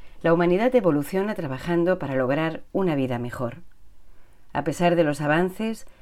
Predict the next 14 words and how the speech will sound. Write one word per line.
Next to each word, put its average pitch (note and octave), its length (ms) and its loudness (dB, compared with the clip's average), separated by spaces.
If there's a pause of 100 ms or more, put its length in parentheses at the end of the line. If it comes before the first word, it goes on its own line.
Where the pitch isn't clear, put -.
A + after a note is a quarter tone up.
(180)
hoy F#3+ 160 4
se G#3 120 -6
utiliza G3 380 -2
el G3+ 80 0
poder F#3+ 320 0
y A3 60 -2
la D#3+ 120 0
fuerza F3 320 2
económica E3 560 2
y B2+ 60 -4
tecnológica C#3 800 -2 (320)
para A#2 160 -2
asesinar, D#3 680 0 (240)
empobrecer A#2+ 800 2